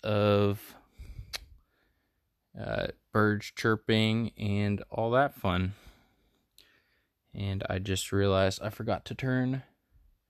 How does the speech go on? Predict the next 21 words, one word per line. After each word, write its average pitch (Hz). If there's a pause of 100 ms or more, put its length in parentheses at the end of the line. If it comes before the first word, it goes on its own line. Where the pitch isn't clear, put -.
(300)
notification 135
off, 180
so -
y'all 123
probably 131
just 131
heard 135
a -
buzz. - (1000)
But - (100)
now 107
that -
has 120
been 123
fixed, - (1400)
uh, 143
yeah. 170 (520)
So -
you'll 127
hear 123
birds, 143